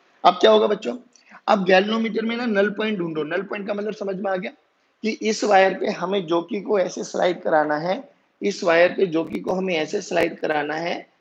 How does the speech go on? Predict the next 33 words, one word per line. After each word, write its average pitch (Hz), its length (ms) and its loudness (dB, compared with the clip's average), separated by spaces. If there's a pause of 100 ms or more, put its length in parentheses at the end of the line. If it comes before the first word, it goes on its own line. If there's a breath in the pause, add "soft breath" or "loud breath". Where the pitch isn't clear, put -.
(140)
कि 190 80 4
हमें 208 180 2
नल 196 280 2
पॉइंट 190 220 -4
मिल 143 220 -4
जाए। 123 140 -6 (600)
जैसे 175 380 4
ही 247 80 4
नल 240 220 2
पॉइंट 226 260 2
मिल 202 160 2
गया 131 220 0 (140)
बस - 440 4
उसको 156 280 -2
बोल 139 220 2
दो 151 140 0
जे, 135 240 -2 (680)
मान 127 180 -4
लो 160 80 0
ये 170 140 4 (280)
जे 151 260 4
या 180 240 2 (120)
ए 175 120 8
या 180 200 4
सी 185 320 -6
या 156 80 4
डी, 156 220 -2
जो 143 160 0
भी 160 120 0
पॉइंट 156 240 -2
आपको 180 220 -2
मानना 143 260 -4
है - 80 -10